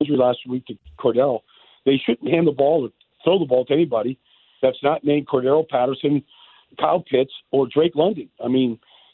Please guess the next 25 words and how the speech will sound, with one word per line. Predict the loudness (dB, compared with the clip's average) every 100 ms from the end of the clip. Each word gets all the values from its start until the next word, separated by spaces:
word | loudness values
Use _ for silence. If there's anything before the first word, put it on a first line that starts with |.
| -4
that's | -2
the | 0
basketball | 0 0 -2 -4 -2 0
front | 0 -2
line, | 0 0 -2
those | -4
two | -6 -4
guys. | -4 -2
I | -6
think | -4 -2
they, | 0 -2 -2
they | -2
need | 0 -2
to | 0
get | -4
the | -2
ball | -2 -2
to |
Pitts | -2 -4 -4
more. | -2 0 0 -6 _ _ _ _ _
He's | -6
just | -4 -4 -2
too | 0
good. | 2 0 -2 -2
But | -2